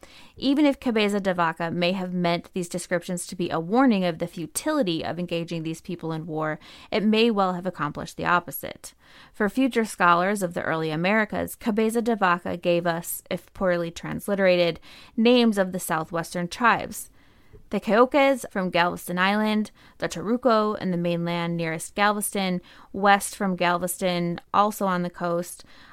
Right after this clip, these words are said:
uh, the Dogens, and yet further, the Cavenes. Inland from the Cavenes were the Mariames, for whom Doriantes worked for a while.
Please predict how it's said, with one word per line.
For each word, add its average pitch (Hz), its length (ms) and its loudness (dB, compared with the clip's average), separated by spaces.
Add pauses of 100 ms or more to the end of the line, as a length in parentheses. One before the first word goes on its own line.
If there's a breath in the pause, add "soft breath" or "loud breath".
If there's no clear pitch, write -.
uh, 170 480 2
the 196 160 -2
Dogens, 214 920 2 (360 soft breath)
and 175 300 0
yet 185 280 -2
further, 208 680 2
the 196 140 -2
Cavenes. 175 840 -6 (400 soft breath)
Inland 269 460 6
from 240 140 2
the 226 100 2
Cavenes 202 520 0
were 175 120 0
the 165 100 -2
Mariames, 196 840 2
for 196 160 -6
whom 190 280 -2
Doriantes 180 840 0
worked 151 260 -6
for - 240 -8
a 151 80 -6
while. - 440 -8